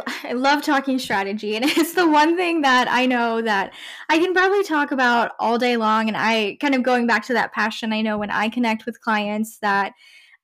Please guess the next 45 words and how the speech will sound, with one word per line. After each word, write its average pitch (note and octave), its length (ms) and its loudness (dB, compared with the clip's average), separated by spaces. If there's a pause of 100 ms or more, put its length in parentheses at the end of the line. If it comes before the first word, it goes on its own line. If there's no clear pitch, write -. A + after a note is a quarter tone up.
(300)
I C#4+ 140 2
know G#4 160 0
they F#4 140 2
want C#4 240 2
a C#4+ 60 0
good C#4+ 180 0
strategy, C#4+ 580 0
and C#4+ 340 -2
I B3 80 4
know B3+ 200 4
that C4+ 160 0
they C4+ 120 4
want A#3+ 400 2
a B3+ 60 0
social C4 380 -2
media A#3+ 280 0
account A#3+ 380 -2
that - 160 -4
can B3+ 160 0
get A#3 200 -2
the A3 80 -4
results A3+ 400 -4
for A#3 140 -6
them. G#3 340 0
So G#3 580 0
I A3 480 0
think B3 120 -2
it's B3 120 -8
always A#3+ 340 0
such B3 180 -6
a A#3+ 40 -6
good A3 280 -4
way F#3+ 380 -6
to, F#3+ 320 -6 (320)
that A3+ 100 -4
they D4+ 200 2
know A#3 260 2
that G3+ 220 -4
they're A#3 340 2
getting A3 340 0
that - 160 -4
component, - 600 -10
you A3+ 100 0
know, F#3+ 180 -2
when G3+ 480 -2